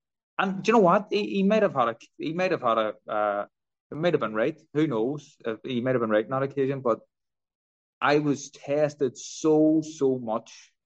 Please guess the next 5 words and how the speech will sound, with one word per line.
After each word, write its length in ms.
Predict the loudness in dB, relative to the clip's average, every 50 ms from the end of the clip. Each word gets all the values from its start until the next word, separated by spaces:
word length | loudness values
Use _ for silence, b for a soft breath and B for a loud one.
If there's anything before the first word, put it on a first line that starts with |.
| _ _ _ _ _ _ _ _ _ _ _ _ _ _ _ _ _
uh, 200 | 0 2 4 4 4 4
as, 640 | 4 4 4 4 0 -2 -8 -14 -16 -18 -20 -20 _ _ _ _ _ _ _ _ _ _ _ _ _ _ _ _ _ _ _ _ 0
as 140 | 2 4 4
a 80 | 2 2
fighter 480 | 2 4 4 6 6 6 4 2 0